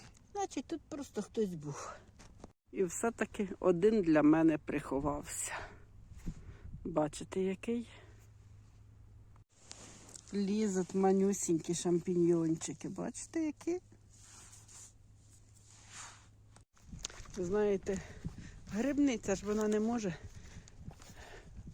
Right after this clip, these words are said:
завжди плодоносити. А на цій площі грибниця зарані почала плодоносити. От і відплодоносила. Та й все.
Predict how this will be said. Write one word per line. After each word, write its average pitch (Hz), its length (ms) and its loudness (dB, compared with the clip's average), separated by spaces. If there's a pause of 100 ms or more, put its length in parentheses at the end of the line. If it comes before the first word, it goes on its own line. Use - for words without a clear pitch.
(760)
завжди 170 440 2
плодоносити. 165 840 0 (1000)
А 196 320 0
на 220 200 2
цій 311 200 0
площі 220 560 0
грибниця 175 800 0 (800)
зарані 190 500 4
почала 170 520 0
плодоносити. 165 720 -2 (120)
От 320 300 -4
і 285 120 2 (920)
відплодоносила. 226 1120 4 (280)
Та 170 100 0
й 180 80 0
все. - 320 -2